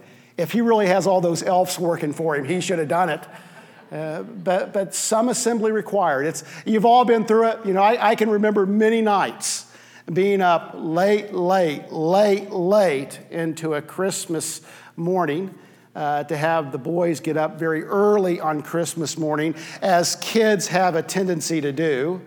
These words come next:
uh, and waking us with very little sleep after those three dreaded words, "Some assembly required."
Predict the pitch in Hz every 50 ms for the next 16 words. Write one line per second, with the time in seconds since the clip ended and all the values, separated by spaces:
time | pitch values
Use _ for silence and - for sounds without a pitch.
0 | - - - - - - - - - - - - - 170 160 165 170 190 180 170
1 | 175 170 190 196 214 214 214 233 196 190 196 196 185 165 160 175 170 - - -
2 | - - - - - - - - 175 165 143 139 180 190 202 202 202 190 180 170
3 | - - - - 196 208 190 170 156 151 147 160 - - - - - - - -
4 | - - _ - - 185 185 180 185 - 175 170 151 139 156 156 156 151 - -
5 | - - 175 180 185 190 175 156 175 170 170 175 151 147 151 143 120 101 87 76
6 | - - - - - - _ - - - - - 160 160 165 170 170 175 170 -
7 | - 165 151 - - - 151 151 143 135 139 147 143 143 139 139 - 143 139 139
8 | 143 131 113 104 95 90 90 -